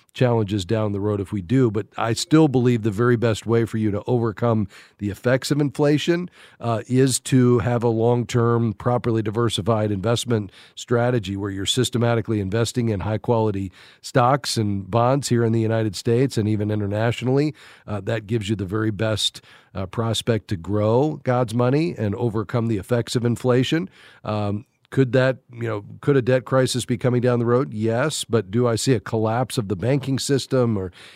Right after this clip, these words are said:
uh, you know, anything like that? No, I don't. I think, uh, we still, again, are a very, in a very strong position despite our challenges, and we should be long-term diversified investors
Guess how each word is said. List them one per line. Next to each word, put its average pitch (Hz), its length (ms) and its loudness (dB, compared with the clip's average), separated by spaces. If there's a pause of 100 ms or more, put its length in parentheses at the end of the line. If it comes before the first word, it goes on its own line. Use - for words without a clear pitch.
(140)
uh, 95 320 -4
you 98 80 -10
know, 95 120 -4
anything 113 420 0
like 101 200 -4
that? 110 220 -2
No, 107 440 -2
I 107 100 -6
don't. 98 320 -2
I 95 100 -4
think, 101 360 -6
uh, 101 200 -2
we 98 200 -4
still, 110 500 -2 (260)
again, 101 360 -2
are 95 140 -2
a 95 40 -4
very, 107 480 -2
in 107 140 -4
a - 20 -2
very 110 260 0
strong 117 440 0
position 107 500 -2
despite 123 420 0
our 123 140 0
challenges, 98 640 -4 (380)
and 98 140 -6
we 110 100 0
should 104 220 -4
be 101 120 -2
long-term 117 720 0
diversified 117 720 0
investors 107 720 -2